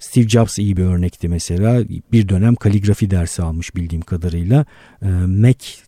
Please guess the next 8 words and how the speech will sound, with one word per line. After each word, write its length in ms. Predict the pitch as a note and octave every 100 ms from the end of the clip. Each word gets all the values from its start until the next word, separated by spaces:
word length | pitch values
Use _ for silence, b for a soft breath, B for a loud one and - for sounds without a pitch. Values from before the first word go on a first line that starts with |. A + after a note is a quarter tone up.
| -
tasarımı 440 | G2 - F#2+ F#2
sırasında, 880 | - G2 F#2 - F#2 F2+ F#2+ A#2 C3+
işletim 500 | G2+ - - A2 A2+
sistemi 320 | - - F#2+
tasarımı 420 | F#2+ F#2+ - F2+ F2+
sırasında 760 | - F#2+ F2+ - F2+ G2 D3
kullandığı 520 | - A#2 A2 G2+ G2
fontlar, 640 | F#2+ A#2 G2+ - B2+ D#3+